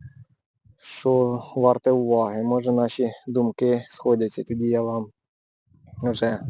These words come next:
в наступних відео пізніше скажу, на які я націлився сорти. Ну, все тоді.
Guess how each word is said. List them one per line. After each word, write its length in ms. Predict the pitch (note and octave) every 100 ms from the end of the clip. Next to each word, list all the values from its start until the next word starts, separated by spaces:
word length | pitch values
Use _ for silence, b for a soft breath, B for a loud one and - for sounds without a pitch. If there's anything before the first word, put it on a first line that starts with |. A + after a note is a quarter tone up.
| -
в 80 | -
наступних 540 | A#2+ - - G3 - -
відео 360 | B2 B2 A2+ - -
пізніше 500 | A#2+ A#2+ A#2+ - A#3 _ _ b b
скажу, 420 | - B2+ A#2 A#2
на 80 | A#2
які 220 | A#2 -
я 280 | B2 A#2+ A2
націлився 640 | A2+ - A#2 A2 - -
сорти. 460 | - - G#2 A2+ G#2+ - _ _ _ _ _ b b b b b _
Ну, 200 | E4+ F4
все 320 | A3+ - G#3+
тоді. 480 | G3 B2+ A2+ A2+ G#2